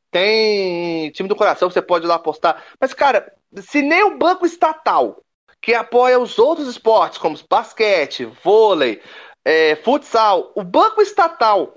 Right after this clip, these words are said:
não apoia os dois times de futebol da cidade, não é por problema do banco, é problema dos próprios times. Os bancos exigem certidões.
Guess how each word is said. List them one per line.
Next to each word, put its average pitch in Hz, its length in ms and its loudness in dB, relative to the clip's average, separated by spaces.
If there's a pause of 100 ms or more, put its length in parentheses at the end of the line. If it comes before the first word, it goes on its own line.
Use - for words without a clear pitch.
(180)
não 349 400 2
apoia 247 600 2
os 214 220 -6
dois 311 260 0
times 233 320 -6
de 233 80 -8
futebol 208 520 -2
da 170 100 0
cidade, 151 640 -2 (480)
não 131 300 -2
é 143 140 2
por 311 180 -8
problema 359 420 -2
do 392 140 -2
banco, 240 500 0
é 185 140 2
problema 185 480 0
dos 240 160 -8
próprios 277 420 -4
times. 254 440 -4 (280)
Os 127 140 -12
bancos 196 420 0
exigem 247 540 0
certidões. 196 720 -2